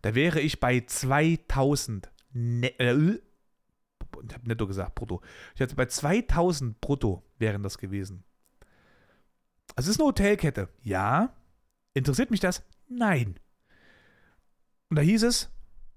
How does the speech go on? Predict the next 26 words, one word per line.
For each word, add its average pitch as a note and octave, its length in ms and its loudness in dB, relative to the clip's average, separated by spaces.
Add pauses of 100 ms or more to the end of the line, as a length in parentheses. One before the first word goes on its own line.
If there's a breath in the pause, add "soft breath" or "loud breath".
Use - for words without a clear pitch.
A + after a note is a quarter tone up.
da, - 220 0
da, D3+ 100 0
da D3+ 160 4
wurde, A#3 200 2
da, D3 140 -2 (180)
da D3+ 120 -2
hat G#3+ 140 2
die B3+ 60 6
Person G#3 400 2
vor A3 240 4
mir G#3 340 4
gelacht. C#3+ 540 2
Erstmal B2 240 0
so, A2+ 140 -2
<laughs> F#3+ 1200 -2
„Du F#3 140 0
weißt F#3 240 0
ja, F#3+ 100 0
wie“, F3 140 0 (260 loud breath)
ist D#3 160 2
so, D3+ 320 2 (180)
„Findest C3+ 300 0
du C3+ 40 4
jetzt - 160 0
lustig, C3 360 2
ja?“ A#2 240 0